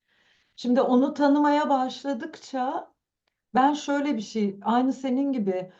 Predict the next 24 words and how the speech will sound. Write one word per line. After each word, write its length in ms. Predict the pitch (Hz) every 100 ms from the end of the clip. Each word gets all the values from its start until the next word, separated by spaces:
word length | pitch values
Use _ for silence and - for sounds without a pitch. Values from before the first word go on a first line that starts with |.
| _ -
"Ha, 480 | 269 311 285 240 - -
merhaba, 460 | 214 262 311 269 247
hoş 260 | 277 -
geldin." 580 | 294 254 220 196 196 202
deyip 440 | 208 302 349 349 _ _ _ _ _ _
şey, 320 | - 269 -
bayağı 520 | 208 226 339 349 254
içimden 580 | 233 - 277 285 285 277
böyle 220 | 247 240
<laughs> 60 | 254
konuşuyorum. 1000 | 214 262 240 196 247 247 214 185 170 - _ _ _ _
"Ben 220 | 202 262 294
şimdi 300 | 294 294 277
yapacağım 480 | 247 - 262 226
ama." 300 | 208 160 156
diye. 300 | 147 - 165 - _ _ _ -
Mesela 260 | 175 175 170
ba-, 260 | 233 220
mesela 500 | 226 214 - 156 156 _ _ _ _ _ _ _ _ _ _ _ 165
bilmem 500 | 247 240 202 180 254
ne 80 |
faturası 920 | 285 269 - 262 240 196 202 180 165 _ _ -
gecikmiş, 560 | 190 208 - - 208 202
ödenecek. 880 | 240 214 247 247 208 196 156 -